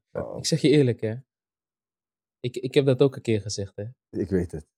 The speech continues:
Speaker 2: Over goede tijden. Ik weet niet
Speaker 1: Ik
Speaker 2: wat
Speaker 1: weet
Speaker 2: het
Speaker 1: het.
Speaker 2: is, maar hetzelfde. Ik wilde, ik had ook zoiets van, weet je wat?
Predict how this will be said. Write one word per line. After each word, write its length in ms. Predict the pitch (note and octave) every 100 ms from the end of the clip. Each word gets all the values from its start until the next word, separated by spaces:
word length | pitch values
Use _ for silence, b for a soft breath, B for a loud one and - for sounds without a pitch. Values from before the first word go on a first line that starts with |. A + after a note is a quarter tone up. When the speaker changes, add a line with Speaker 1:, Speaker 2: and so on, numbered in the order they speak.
| _
Speaker 2:
Over 240 | - A#2 A#2
goede 280 | - A2+ G#2+
tijden. 400 | A2 G2+ G2+ -
Ik 120 | - B2
weet 100 | C3
niet 40 | C3
Speaker 1:
Ik 40 |
Speaker 2:
wat 100 | C3
Speaker 1:
weet 80 | F#2+
Speaker 2:
het 100 | -
Speaker 1:
het. 100 | C3
Speaker 2:
is, 140 | B2+
maar 300 | B2 A2 G#2 _ _ _ _
hetzelfde. 800 | - - C#3+ D3+ C#3 C#3+ C#3 -
Ik 160 | B2 A#2
wilde, 420 | B2+ A#2+ A#2+ -
ik 140 | - A#2+
had 160 | B2+
ook 140 | C#3+ B2+
zoiets 240 | B2+ A2+
van, 100 | -
weet 160 | B2 C3
je 80 | D3
wat? 140 | F3+